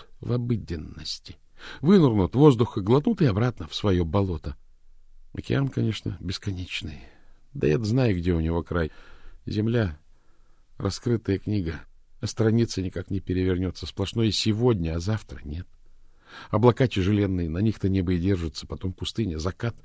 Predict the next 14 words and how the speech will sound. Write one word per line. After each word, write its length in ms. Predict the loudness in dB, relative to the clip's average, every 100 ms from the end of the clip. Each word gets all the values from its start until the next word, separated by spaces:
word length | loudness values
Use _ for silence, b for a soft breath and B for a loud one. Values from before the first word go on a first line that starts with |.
| B B B B
потом 280 | -2 0 2
восход, 500 | -2 -2 0 0 0 -8 b b -16
серебро 520 | -6 -2 -2 0 -2
и 80 | -2
золото. 640 | -8 -12 -14 -18 -20 -20 -20 _ -20 -20 -20 -20 -20 -14
А 100 | -8
потом 260 | -4 0 0
я 100 | 0
сама 260 | 0 0 0
становлюсь 560 | -2 -6 -4 -4 -6
и 40 | -8
тьмой, 300 | -4 -4 -4
и 160 | -10
звездами, 640 | -6 -4 -4 -6 -8 -10